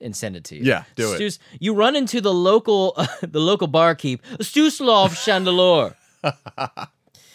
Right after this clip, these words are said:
Speaker 1: Six zero nine. Well, put the numbers on there, too.
Speaker 2: Oh, absolutely.
Speaker 1: He said, "You talked about D and D before, and I was wondering," I think we answered this question, "if you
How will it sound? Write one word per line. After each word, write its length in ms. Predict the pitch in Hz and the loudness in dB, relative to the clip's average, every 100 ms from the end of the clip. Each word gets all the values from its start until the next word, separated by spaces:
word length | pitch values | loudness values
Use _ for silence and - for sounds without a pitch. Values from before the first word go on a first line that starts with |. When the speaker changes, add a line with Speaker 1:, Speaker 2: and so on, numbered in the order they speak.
| - _ | -20 _
Speaker 1:
Six 280 | - 165 - | -14 -12 -8
zero 240 | 143 131 | -4 -2
nine. 340 | 120 117 90 82 | -2 -4 -6 -12
Well, 140 | - 131 | -8 -8
put 160 | - | -6
the 60 | 127 | -8
numbers 240 | 113 98 90 | -8 -8 -12
on 80 | |
there, 100 | 82 | -14
too. 80 | 80 | 0
Speaker 2:
Oh, 160 | 160 131 | 2 2
absolutely. 560 | 135 - 107 - - - | 0 -2 -6 -6 -8 -10
Speaker 1:
He 60 | 170 | -4
said, 200 | 196 175 | -2 -2
"You 140 | 180 | -6
talked 260 | 208 285 277 | -2 -2 0
about 220 | 220 175 | -2 -2
D 160 | 196 | -4
and 100 | 185 | -4
D 100 | 165 | -4
before, 340 | 175 156 139 123 | -6 -6 -6 -4
and 100 | 131 | -2
I 40 | |
was 140 | 139 131 | -2 -2
wondering," 400 | 165 196 135 117 | -4 -2 -4 -6
I 60 | |
think 140 | 120 165 | -8 -10
we 80 | 101 | -10
answered 240 | 98 85 | -10 -14
this 160 | 85 - | -16 -14
question, 400 | 120 123 82 82 | -14 -12 -16 -12
"if 200 | 127 139 | -8 -6
you 200 | 170 180 | -4 -6